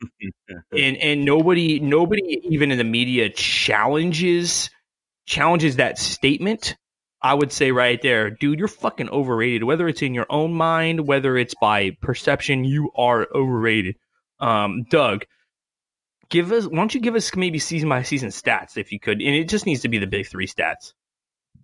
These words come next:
Speaker 1: Yeah, and first of all, I know someone that challenged him on Twitter, but <laughs> I'm just kidding. But, uh, yeah, let me, let me, I have his stats here. So, um, we just wanna do a Sacramento stat. So his,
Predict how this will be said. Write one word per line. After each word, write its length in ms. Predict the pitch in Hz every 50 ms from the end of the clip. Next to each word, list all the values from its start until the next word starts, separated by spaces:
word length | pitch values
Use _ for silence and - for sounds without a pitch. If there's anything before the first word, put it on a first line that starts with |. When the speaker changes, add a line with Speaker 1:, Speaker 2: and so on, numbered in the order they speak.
| _ _ _ _
Speaker 1:
Yeah, 260 | - 120 123 123 113 - -
and 180 | 135 139 120
first 240 | - 180 180 - -
of 80 | 120 117
all, 300 | 113 110 104 - - _ _ _ _ -
I 140 | 117 127 135
know 140 | 135 127 113
someone 360 | - - 117 104 104 104 98
that 180 | 98 95 90 -
challenged 460 | - 110 98 95 98 98 95 - -
him 280 | 104 98 90 90 90 _ _ _ _ _ -
on 160 | 92 92 90
Twitter, 400 | - - 95 92 92 90 82 - _ _ _ _ _ -
but 220 | 151 151 151 - 139
<laughs> 300 | 151 143 143 - - -
I'm 140 | 208 147 -
just 160 | 117 - -
kidding. 180 | 113 95 - - - - - 208 -
But, 200 | 139 180 180 175
uh, 160 | 165 170 170 - - -
yeah, 140 | 247 220 190
let 180 | 175 175 175
me, 180 | 196 190 170 156
let 160 | 139 143 143
me, 160 | 143 147 135
I 160 | 143 120 135 131
have 160 | 143 139 123
his 160 | 117 - -
stats 220 | 139 120 117 -
here. 140 | - 127 117
So, 380 | - - 170 165 160 151 147 -
um, 380 | 151 147 143 139 131 123 131 127
we 140 | 139 143 147
just 160 | 143 - 147
wanna 160 | 143 135 131
do 140 | 127 131 131
a 80 | 120
Sacramento 840 | 120 - 160 131 127 - 143 131 127 123 127 127 127 123 123 120 120
stat. 480 | 113 - - - 131 120 117 110 - -
So 260 | - 139 135 135 131
his, 260 | 135 143 135 - -